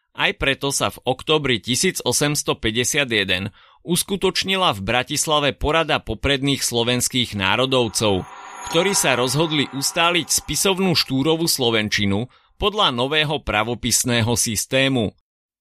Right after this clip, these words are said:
Výsledkom bola Hodžovsko-Hatalovská reforma a zavedenie medzi študentmi nepopulárneho tvrdého I.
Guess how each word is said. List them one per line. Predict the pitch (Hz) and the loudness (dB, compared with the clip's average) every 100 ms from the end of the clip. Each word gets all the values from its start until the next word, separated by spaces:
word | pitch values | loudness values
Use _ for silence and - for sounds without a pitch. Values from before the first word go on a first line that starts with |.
| _ | _
Výsledkom | 90 110 107 127 120 - 131 | -4 0 0 0 -2 -2 -2
bola | 127 131 104 | 0 0 2
Hodžovsko-Hatalovská | 95 107 135 139 - 131 101 101 120 127 127 - 131 104 | 0 2 2 0 0 0 0 0 2 2 0 0 0 0
reforma | 87 104 101 101 110 - _ _ | 0 0 0 0 -2 -4 _ _
a | - 101 | -8 -6
zavedenie | 85 127 180 180 175 139 117 | 0 0 2 2 0 2 0
medzi | 104 98 98 92 | 0 -2 -2 -6
študentmi | - 143 160 156 135 135 120 | -4 -2 -2 -2 -2 -2 -2
nepopulárneho | 131 165 - - 156 156 151 139 139 131 127 | -2 -2 -2 -4 -4 2 2 2 0 0 0
tvrdého | - 104 101 110 101 101 | 0 -2 0 0 2 0
I. | - 120 131 | 0 0 0